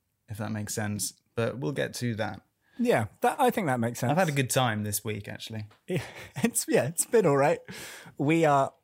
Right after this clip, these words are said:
Speaker 2: as ever, joined by a very special guest.
Speaker 1: Mm.
Speaker 2: Um, we're very excited for this one. Uh, he's one of our best mates ever. He is, uh, an excellent singer-songwriter. He is someone who has lived with me.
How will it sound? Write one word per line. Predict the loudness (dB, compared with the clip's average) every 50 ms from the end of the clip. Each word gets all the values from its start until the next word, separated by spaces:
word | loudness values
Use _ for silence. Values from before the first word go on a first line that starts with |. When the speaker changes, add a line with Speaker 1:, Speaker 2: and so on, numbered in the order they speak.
| _ _ _ _ _ _ _
Speaker 2:
as | 0 2 2 2
ever, | 4 4 2
joined | 2 4 2 2 4 2 0 -2 -4 -10 _ _ _
by | -4 -4 -2
a |
very | -2 -2 -2
special | -2 -2 -4 -6 -6 -4 -4
guest. | -4 -6 -6 -8 -12 -10 -8
Speaker 1:
Mm. | -6 -4 -4 -6 -6 -8 -12 -16 -10 _
Speaker 2:
Um, | -2 0 0 2 2 0 0 -2 -4 -6 _ _ _ _ -20 -20 _ _
we're | -6 0
very | 0 0 0
excited | 0 -2 -6 -6 -6 -6 -6 -8 -10 -12 -14 -20 _ _
for | -10 -8
this | -6 -6 -6 -6 -6
one. | -4 -4 -4 -6 -8 _ _ _ _ _ _ _ -6
Uh, | -4 -4 -4
he's | -4 -4 -4 -2 -2
one | -2 -2
of | -2 -2
our | -4 -4
best | -4 -6 -6 -6
mates | -8 -8 -6 -6
ever. | -6 -6 -4 -6 -8 -10 -12 _ _ _ _ _ _ _ _ _
He | _ -6 -4 -2 -2 -2 -4 -6 _ _ _ _
is, | 2 2 2 2 2 0 -2 -4 -6 -6 -10 _ _ _ _ _
uh, | -2 0 2 2 2 2 0 -2 -4 _ _ _ _ _ _
an | -4 -4
excellent | -4 -4 -4 -4 -4 -4 -4 -4
singer-songwriter. | -4 -4 -4 -2 -2 -2 -2 -2 -2 -4 -4 -8 -8 -8 -12 _ _ _ _ _ _ _ _ _ _ _
He | _ -6 -4 0 2 2
is | 2 0 -2 -4 -6 -8 -10 _ _
someone | -12 -10 -6 -4 -2 0 0 0
who | 0 0 0
has | 0 0 0
lived | 0 0 0 0
with | -2 -4 -2 0
me. | 0 0 0 -2 -4